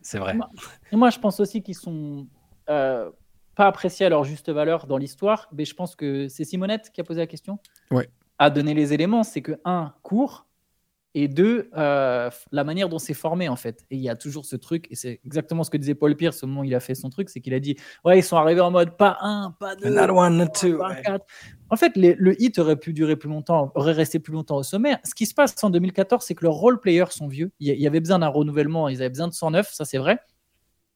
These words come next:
Speaker 2: Mais ça aurait pu continuer si LeBron, Dwayne Wade et Chris Bosh, ils avaient continué ensemble. C'est juste que LeBron, il s'est barré, quoi. Mais si
Speaker 1: Hmm.
Speaker 2: LeBron, il se barre pas, euh, cette équipe, elle peut retourner en finale dès l'année d'après et peut-être même encore l'année d'après. Et on aurait pu avoir des finales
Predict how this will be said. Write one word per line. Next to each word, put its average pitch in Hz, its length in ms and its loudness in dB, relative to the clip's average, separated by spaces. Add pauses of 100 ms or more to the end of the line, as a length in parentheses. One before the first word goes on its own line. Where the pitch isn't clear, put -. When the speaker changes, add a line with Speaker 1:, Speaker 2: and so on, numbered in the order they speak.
(220)
Speaker 2:
Mais 151 140 2
ça 147 140 0
aurait 143 160 6
pu 160 100 -6
continuer 196 400 0
si 180 300 -2
LeBron, 170 380 6
Dwayne 160 280 4
Wade 160 180 2
et 147 60 0
Chris 143 260 -8
Bosh, 160 280 -2
ils 143 100 -8
avaient 139 300 -2
continué 143 360 -12
ensemble. 147 280 -6
C'est 147 100 -8
juste 156 160 -6
que 160 100 -2
LeBron, 151 380 2
il 135 160 -8
s'est 139 160 -8
barré, 190 300 4
quoi. 135 180 -4 (380)
Mais 165 80 4
si 202 180 0
Speaker 1:
Hmm. 190 40 8
Speaker 2:
LeBron, 185 300 6
il 170 100 -4
se 139 60 -8
barre 143 220 0
pas, 214 400 6 (160)
euh, - 20 0 (220)
cette - 240 -6
équipe, 190 300 -4
elle 135 280 2
peut 156 140 -4
retourner 175 520 0
en 151 120 -10
finale 185 420 -6
dès 180 120 6
l'année 165 200 0
d'après 180 440 -4
et 170 40 -4
peut-être 160 280 -10
même 220 180 2
encore 175 240 -2
l'année 151 140 -4
d'après. 269 260 -2
Et 208 60 -2
on 165 80 0
aurait 160 160 2
pu 185 100 -2
avoir 165 160 4
des 143 140 -6
finales 156 320 -8